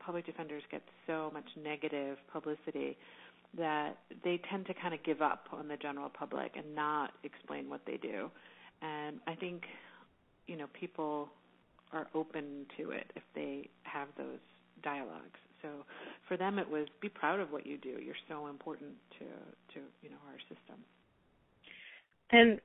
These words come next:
Speaker 2: Kara, um, Mertes, who leads, uh, Just Films at the Ford Foundation, has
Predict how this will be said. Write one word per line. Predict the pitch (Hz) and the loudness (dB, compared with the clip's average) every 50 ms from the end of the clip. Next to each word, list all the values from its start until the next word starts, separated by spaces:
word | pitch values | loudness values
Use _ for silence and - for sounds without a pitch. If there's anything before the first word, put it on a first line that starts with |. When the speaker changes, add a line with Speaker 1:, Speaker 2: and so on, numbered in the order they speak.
| - - - | 0 8 12
Speaker 2:
Kara, | - 349 370 381 330 294 233 190 - - | 12 12 12 12 12 12 12 12 10 6
um, | 190 180 165 156 147 156 | 4 2 2 2 0 4
Mertes, | 180 190 196 196 - 202 160 151 151 - - | 6 6 6 6 8 8 10 10 8 8 6
who | 220 220 | 6 8
leads, | 208 226 233 226 226 214 - - - - - | 10 10 12 10 10 8 4 -4 -14 -2 4
uh, | - 185 180 156 - - - - | 6 8 10 10 10 10 8 12
Just | - 190 196 196 - - | 12 12 12 12 12 8
Films | 170 170 175 185 202 | 10 10 10 10 6
at | 208 214 | 6 4
the | 214 214 | 4 8
Ford | - 220 208 208 - | 12 12 12 12 12
Foundation, | 220 208 202 208 202 214 - 214 202 208 208 208 - - - - - - - - - | 10 10 10 12 10 10 10 8 8 8 8 6 4 2 -6 -8 -8 -8 -8 8 12
has | - 214 214 | 12 12 12